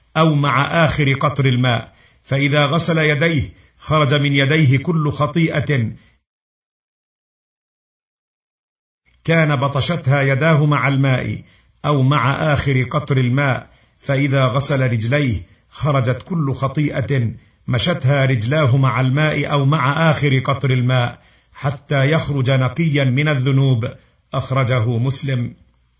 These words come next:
قال صلى الله عليه وآله وسلم: "ألا أدلكم على ما يمحو الله به الخطايا ويرفع به الدرجات؟"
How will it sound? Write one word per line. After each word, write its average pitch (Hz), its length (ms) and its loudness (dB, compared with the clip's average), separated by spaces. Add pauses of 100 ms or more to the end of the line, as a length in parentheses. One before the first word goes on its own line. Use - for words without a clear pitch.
(560)
قال 147 260 2
صلى 160 240 0
الله 165 360 2
عليه 147 420 2
وآله 139 600 2
وسلم: 127 560 -2 (440)
"ألا 147 300 0
أدلكم 165 540 -2
على 147 320 2
ما 143 160 0
يمحو 156 380 0
الله 143 360 2
به 143 180 2
الخطايا 131 840 0
ويرفع 127 520 0
به 139 220 2
الدرجات؟" 131 680 0